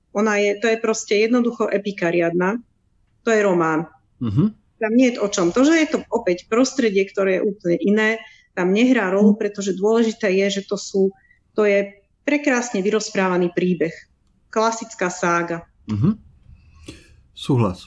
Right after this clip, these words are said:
Speaker 3: súhlas. Páčil sa ti ten prvý film?
Speaker 2: Ehm,
Speaker 1: Ehm,
Speaker 2: ja, ja, ja, ja
Speaker 1: no
Speaker 2: nemám
Speaker 1: tak. <laughs> Nie, nie.
Speaker 3: Nie.
Speaker 1: Pa-, samozrejme, že Kyle MacLachlan je nádherný na pohľad, ale to je,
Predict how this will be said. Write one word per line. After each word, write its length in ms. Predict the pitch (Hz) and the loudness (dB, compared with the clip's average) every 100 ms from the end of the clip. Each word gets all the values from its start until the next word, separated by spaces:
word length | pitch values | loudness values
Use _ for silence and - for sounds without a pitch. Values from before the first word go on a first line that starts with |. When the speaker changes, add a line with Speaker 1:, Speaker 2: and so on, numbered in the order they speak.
| - | -20
Speaker 3:
súhlas. 440 | - 143 131 110 | -6 0 0 0
Páčil 260 | - 117 180 | -2 -2 0
sa 140 | 170 | -2
ti 100 | 175 | -2
ten 220 | 180 165 143 | 0 0 0
prvý 240 | 120 135 | 0 0
film? 380 | 156 123 143 202 - - - - _ _ _ _ _ _ _ _ | 0 2 2 2 -4 -20 -20 -20 _ _ _ _ _ _ _ _
Speaker 2:
Ehm, 300 | - 117 120 | -6 -4 -2
Speaker 1:
Ehm, 160 | 127 139 | 2 2
Speaker 2:
ja, 80 | 165 202 | 2 0
ja, 140 | 175 190 | 0 -2
ja, 260 | 208 180 185 | -2 -2 0
ja 120 | 180 190 | 0 2
Speaker 1:
no 80 | |
Speaker 2:
nemám 240 | - 339 - | 2 2 0
Speaker 1:
tak. 80 | - 523 - _ - | -2 -2 -2 _ -2
<laughs> 440 | 185 196 127 - - - - 120 - - 571 508 - - 480 480 | 0 -4 -12 -12 -16 -16 -16 -18 -18 -4 -2 -2 -6 -8 -2 4
Nie, 360 | 339 339 269 370 | 8 8 4 4
nie. 240 | 349 294 233 | 6 6 4
Speaker 3:
Nie. 180 | 147 131 | 0 -2
Speaker 1:
Pa-, 340 | - 269 202 - | 0 -2 0 -2
samozrejme, 500 | 240 285 302 285 262 | 0 0 2 2 4
že 120 | 254 | 2
Kyle 220 | 254 262 262 | 0 0 0
MacLachlan 600 | 254 240 240 240 233 233 | 2 2 0 0 2 2
je 120 | 226 | 2
nádherný 500 | 208 214 220 226 214 | 2 0 -2 -2 0
na 120 | 196 196 | 0 0
pohľad, 420 | 233 220 220 208 | 0 2 0 -2
ale 220 | - 196 | -2 -2
to 120 | 196 208 | 0 2
je, 140 | 196 | 2